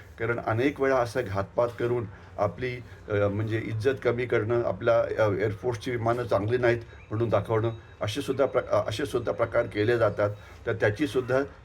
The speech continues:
चौकशी केली जावी आणि पूर्ण चौकशी करून हे ठरवावं की हा ॲक्सिडेंट कसा झाला. ज्या विमानामध्ये एक ब्लॅक बॉक्स नावाचा प्रकार असतो, त्याच्यामध्ये विमानाचं पूर्ण जे फ्लाईट रेकॉर्डिंग असतं, ते केलेलं असतं,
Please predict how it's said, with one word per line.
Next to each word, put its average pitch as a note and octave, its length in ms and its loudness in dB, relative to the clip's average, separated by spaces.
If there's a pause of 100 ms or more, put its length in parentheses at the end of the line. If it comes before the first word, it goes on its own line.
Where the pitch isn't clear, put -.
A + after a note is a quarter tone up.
चौकशी A2+ 400 0
केली A2 280 0
जावी G#2+ 380 2 (340)
आणि A2 220 2
पूर्ण C#3+ 540 -2
चौकशी B2+ 480 -2
करून A#2+ 260 -2
हे A#2 140 4
ठरवावं A#2 540 2 (280)
की B2+ 60 -4
हा A#2 100 4
ॲक्सिडेंट A#2 440 -2
कसा G#2 260 2
झाला. E2+ 300 0 (360)
ज्या A#2+ 120 4
विमानामध्ये C3+ 680 2
एक B2+ 260 -2
ब्लॅक G2+ 280 2
बॉक्स C#3 280 2
नावाचा B2+ 280 2
प्रकार A2 400 2
असतो, A2 320 0 (340)
त्याच्यामध्ये A#2+ 460 0
विमानाचं A#2 560 0
पूर्ण C#3 540 0 (400)
जे A2+ 140 0
फ्लाईट A2 400 2
रेकॉर्डिंग A#2+ 500 0
असतं, A2 180 -6
ते A#2 120 0
केलेलं A#2 460 2
असतं, G#2+ 260 -2